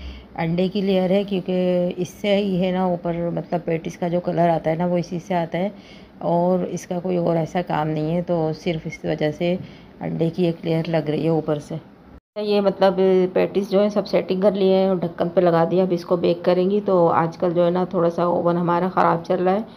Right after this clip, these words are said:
और फरमाइशें दो रुक नहीं रही हैं, तो बाजी ने कहा, "चलो मैं इसी तरह बेक कर लेती हूँ।" तो बाजी ने इसके अंदर रख दिए। अब तकरीबन बाजी के लिए अगर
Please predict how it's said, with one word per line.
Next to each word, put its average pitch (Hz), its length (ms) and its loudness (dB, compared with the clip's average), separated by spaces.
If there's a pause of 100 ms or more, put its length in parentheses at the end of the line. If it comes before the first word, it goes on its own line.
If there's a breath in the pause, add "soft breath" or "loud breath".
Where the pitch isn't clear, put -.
(420 loud breath)
और 165 440 4
फरमाइशें 165 640 2
दो 175 160 2
रुक 175 220 0
नहीं 175 160 0
रही 170 180 -2
हैं, 175 80 0
तो 180 120 0
बाजी 160 280 0
ने 160 140 -2
कहा, 165 180 2
"चलो 170 300 0
मैं 160 120 2
इसी 165 200 -2
तरह 165 260 2
बेक 160 260 -4
कर 160 200 -2
लेती 170 240 0
हूँ।" 190 120 0
तो 170 440 4 (420 loud breath)
बाजी 165 280 0
ने 170 100 2
इसके 170 200 -2
अंदर 165 240 2
रख 160 120 2
दिए। 180 380 2
अब 165 220 2
तकरीबन 165 460 0
बाजी 160 280 0
के 170 160 2
लिए 170 120 2
अगर 165 420 2